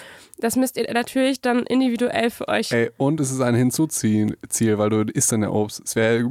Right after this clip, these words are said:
Speaker 2: blöd, wenn du sagst, äh, wenn ich Hunger auf Süßes hab,
Speaker 1: Dann ess
Speaker 2: ess
Speaker 1: ich das nicht.
Speaker 2: kein, äh, <laughs> ne, das könntest du dann auch machen.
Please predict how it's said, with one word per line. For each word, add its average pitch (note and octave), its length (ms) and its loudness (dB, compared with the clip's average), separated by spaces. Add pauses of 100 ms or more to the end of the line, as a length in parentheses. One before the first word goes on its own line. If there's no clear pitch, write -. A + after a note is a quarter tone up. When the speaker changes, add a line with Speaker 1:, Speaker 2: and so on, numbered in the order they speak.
(180)
Speaker 2:
blöd, C3+ 240 2
wenn B2+ 100 0
du B2+ 60 4
sagst, A#2+ 340 -2 (360)
äh, A#2+ 220 0
wenn C3 180 2
ich C#3 100 -2
Hunger C#3 220 2
auf A2+ 120 0
Süßes C#3+ 360 0
hab, C#3 60 2
Speaker 1:
Dann A#3+ 100 2
ess - 160 0
Speaker 2:
ess - 120 4
Speaker 1:
ich C#4 80 4
das B3 140 0
nicht. B3+ 160 4
Speaker 2:
kein, D3 400 4
äh, C3+ 260 4
<laughs> - 20 2
ne, B2+ 180 2
das A#2 220 0
könntest D3 300 -2
du C#3+ 100 2
dann C#3+ 120 0
auch D3 220 0
machen. G#2+ 240 -4